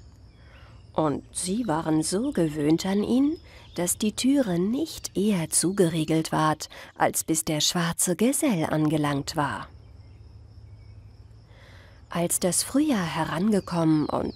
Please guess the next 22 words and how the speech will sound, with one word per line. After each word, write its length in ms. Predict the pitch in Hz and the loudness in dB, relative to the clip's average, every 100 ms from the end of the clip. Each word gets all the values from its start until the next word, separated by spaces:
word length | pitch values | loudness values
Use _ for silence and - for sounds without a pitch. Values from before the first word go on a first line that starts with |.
| - | -8
draußen 640 | - 151 180 - 160 147 | -4 -2 0 4 4 4
alles 400 | - 247 190 - | 0 -2 0 0
grün 380 | - 151 180 202 | -2 -4 0 2
war, 300 | 170 160 156 - - - - | 2 2 0 -4 -20 -20 -8
sagte 520 | 165 147 123 - 156 | -2 -2 -2 -6 -4
der 180 | 196 190 | -2 -2
Bär 400 | 156 180 190 185 | -2 0 0 -2
eines 480 | 196 240 285 180 - | -4 -4 -2 -2 0
Morgens 640 | 156 165 185 175 165 - - | 0 0 0 0 0 0 -2
zu 160 | 139 | -2
Schneeweißchen: 1200 | - - 143 135 135 165 - - 170 160 160 156 - - - - - - - - - - - - | -4 -2 -2 -2 -2 -2 0 2 4 4 4 2 -6 -20 -20 -20 -20 -20 -20 -20 -20 -20 -16 2
„Nun 560 | 240 220 214 208 214 | 6 6 6 6 6
muß 280 | 214 226 - | 6 4 4
ich 160 | 254 - | 2 0
fort 600 | - 240 233 180 - - - - - - | 0 4 4 2 -2 -10 -16 -20 -20 0
und 320 | 175 147 143 | 2 4 2
darf 220 | 151 156 | 0 0
den 260 | - 170 165 | 4 4 4
ganzen 540 | 156 185 - 190 175 | 2 0 0 2 2
Sommer 400 | 165 180 202 185 | 2 2 4 6
nicht 420 | 180 175 - 165 | 6 4 0 -4
wiederkommen.“ 1040 | 185 214 202 165 - 165 156 156 139 101 | 0 2 2 0 0 2 4 4 2 -2